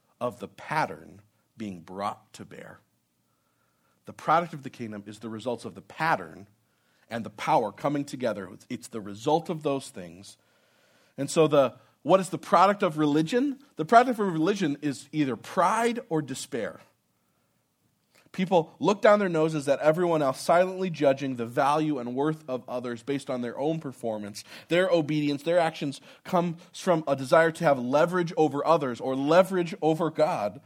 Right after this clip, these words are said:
which leads to superiority and pride and arrogance and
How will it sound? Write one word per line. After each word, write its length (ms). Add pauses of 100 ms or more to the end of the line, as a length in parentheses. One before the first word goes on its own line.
(200)
which 220
leads 240
to 100
superiority 920
and 200
pride 460
and 180
arrogance 520
and 140